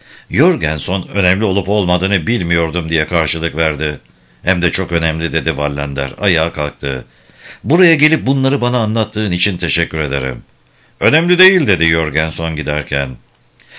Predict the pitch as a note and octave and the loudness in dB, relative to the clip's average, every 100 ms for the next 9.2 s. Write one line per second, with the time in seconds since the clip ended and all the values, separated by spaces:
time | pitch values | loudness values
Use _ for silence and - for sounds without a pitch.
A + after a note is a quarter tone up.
0 | - - G2 D#3+ F3+ F3 E3+ D3 C3 D#3 | -20 -4 0 2 2 2 2 0 -2 -2
1 | C#3+ D2+ - - D#2+ E2+ A#2 C3+ D3 B2 | -2 -2 -4 0 0 2 2 0 0 -2
2 | A#2 A#2 F#2+ G#2 D#2 G#2 F#2 D#2 D#2+ E2+ | -2 -2 0 0 0 -2 -2 -2 -2 -4
3 | F2+ B2+ C3 B2+ - A2+ A2+ F#2+ E2+ F2 | -2 -4 -2 -4 -2 -2 -2 0 0 0
4 | D#2+ D2 C#2+ - C#2+ C2 - - - - | 0 -2 -4 -6 -6 -6 -10 -20 -20 -12
5 | A2 G3 C#3 E2 D2+ D#2+ D#2+ D2+ G2 - | -2 2 2 0 -2 -2 -2 -2 -2 -2
6 | D3+ C#3 C#3+ - D#3 D#3 F2+ D#2 D#2+ A2 | -2 0 -2 -2 -2 0 -2 0 -2 -2
7 | F#2+ D#3+ - C#3 C3 - B2 A#2 A#2 A2+ | -2 -4 -2 -2 -2 -2 -2 0 -2 0
8 | A2+ F2 G#2+ F2+ F2 E2+ F2 D2+ C#2 D2 | -2 0 -2 0 -2 0 -2 -2 -4 -2
9 | C#2 C2+ | -2 -2